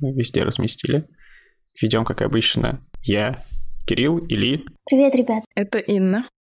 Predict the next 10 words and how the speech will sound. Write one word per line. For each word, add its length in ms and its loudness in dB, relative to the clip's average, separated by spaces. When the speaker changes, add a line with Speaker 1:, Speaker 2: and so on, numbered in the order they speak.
Speaker 3:
наш 320 2
друг, 480 0
наш 380 0
просветитель 840 0
от 200 -4
искусства. 580 -2
Speaker 2:
Господь 540 4
всемогущий, 580 6
звучит-то 560 4
как. 440 0